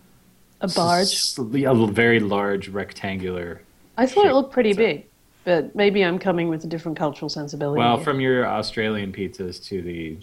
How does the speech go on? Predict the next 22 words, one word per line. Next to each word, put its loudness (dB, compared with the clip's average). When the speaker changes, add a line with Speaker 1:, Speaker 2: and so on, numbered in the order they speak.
Speaker 2:
yeah, -6
to -8
Speaker 1:
Yeah. 0
Speaker 2:
American -4
pizzas, 0
that's -4
a, -12
that's -2
a -10
pretty 6
Speaker 1:
Oh, 8
yeah, 6
Speaker 2:
small -2
Speaker 1:
ser-, 0
Andrew, 4
like, 2
ordered 0
one -6
the -4
other -4
day, -4
and, -10